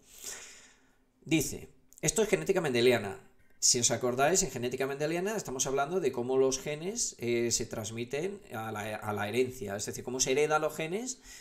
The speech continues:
¿vale? Entonces, tenemos varias generaciones, la parental, la, eh, ge-, primera generación filial y la segunda, y entonces, pues siempre nos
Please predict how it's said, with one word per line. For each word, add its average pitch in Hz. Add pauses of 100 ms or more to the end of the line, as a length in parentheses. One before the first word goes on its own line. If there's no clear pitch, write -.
(140)
¿vale? 151
Entonces, 131 (160)
tenemos 127
varias 127
generaciones, 123
la 143
parental, 151
la, 117 (140)
eh, 110
ge-, -
primera 113
generación 110
filial 165
y -
la 139
segunda, 180
y 139
entonces, 143
pues -
siempre 156
nos 151